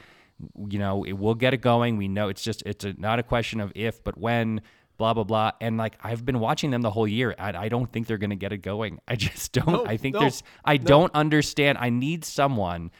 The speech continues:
Speaker 1: I need Mike Breen or,
Speaker 2: <laughs>
Speaker 1: or someone to tell me what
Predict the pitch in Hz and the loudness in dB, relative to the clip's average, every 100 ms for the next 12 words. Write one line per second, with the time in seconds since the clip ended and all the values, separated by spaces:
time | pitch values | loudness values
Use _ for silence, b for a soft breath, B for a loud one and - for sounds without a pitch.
0 | b - 113 151 160 107 135 - - 107 | b -8 -4 -2 -2 -2 -2 -2 0 0
1 | 120 95 80 85 B 151 - 110 117 117 | 0 -2 -6 -10 B -18 -8 0 4 4
2 | 113 107 120 123 120 - 160 165 123 95 | 2 0 2 4 4 4 6 6 4 -2
3 | 92 - B - 120 - 156 170 156 110 | -4 -10 B -10 -6 -4 0 2 2 0
4 | 101 117 165 | 2 4 4